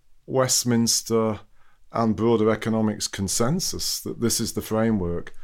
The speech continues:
we have to adhere to. And you touched on, you know, obviously you can't magic up growth of three percent or more on day two of being in office, but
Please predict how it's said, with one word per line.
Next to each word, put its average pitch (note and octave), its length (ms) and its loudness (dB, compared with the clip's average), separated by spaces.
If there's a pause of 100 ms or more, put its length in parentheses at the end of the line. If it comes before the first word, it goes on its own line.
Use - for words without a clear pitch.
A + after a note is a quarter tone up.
(180)
we G#2 160 -2
have A2 220 4
to G2+ 160 6
adhere A#2 300 2
to. F2+ 280 -2
And F#2+ 100 0
you A2 120 4
touched - 440 -4
on, A2+ 180 -4
you A#2 60 -4
know, F#2+ 120 -2 (600)
obviously D3+ 460 2
you G#2 100 2
can't A#2 400 0 (260)
magic A#2 600 0
up - 240 0 (560)
growth A2 360 2
of F#2+ 80 -4
three A2 220 2
percent G#2 320 0
or G#2 180 0
more G2+ 400 2 (280)
on G2+ 180 0
day G2 220 4
two G2 240 -2
of E2+ 100 -6
being F#2 460 -4
in G2 120 -4
office, A2 380 -6
but - 240 -8